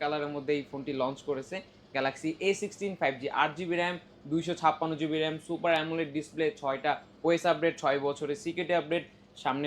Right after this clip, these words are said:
তেরো মেগাপিক্সেলের ক্যামেরা, ব্যাক সাইডে হচ্ছে পঞ্চাশ মেগাপিক্সেলের ট্রিপল ক্যামেরা। তারা চাইলে কিন্তু এই ফোনটা রাখতে পারেন তাদের বাজেট লিস্টে। খুবই অল্প টাকা, মাত্র থার্টি পার্সেন্ট ডাউন পেমেন্ট দিয়ে Samsung এর এই ফোনটি নিতে পারবেন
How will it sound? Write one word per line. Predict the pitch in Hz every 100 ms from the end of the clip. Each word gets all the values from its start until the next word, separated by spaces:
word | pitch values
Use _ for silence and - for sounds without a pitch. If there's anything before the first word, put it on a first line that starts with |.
| 143
তেরো | 151 156
মেগাপিক্সেলের | 160 156 151 147 156 151
ক্যামেরা, | 151 151 147 147 135
ব্যাক | 131 -
সাইডে | 151 147 151
হচ্ছে | 147 - 151 143
পঞ্চাশ | 143 147 160
মেগাপিক্সেলের | 151 127 143 147 156 -
ট্রিপল | 196 196 190 -
ক্যামেরা। | 135 127 151 - - - - 156
তারা | 151 151
চাইলে | 156 156 156
কিন্তু | 147 156
এই | 151
ফোনটা | 143 135 143
রাখতে | 135 - 127
পারেন | 135 131
তাদের | 131 123 117
বাজেট | 127 131 131
লিস্টে। | 131 190 185
খুবই | 190 202 -
অল্প | 170 185 180
টাকা, | 180 180 185 - - 143
মাত্র | 143 151 151
থার্টি | 156 180 190
পার্সেন্ট | 202 208 175
ডাউন | 156 151
পেমেন্ট | 160 156 156
দিয়ে | 156 143
Samsung | 135 143 143
এর | 139
এই | 139 - - -
ফোনটি | 156 147 151
নিতে | 147 143
পারবেন | 131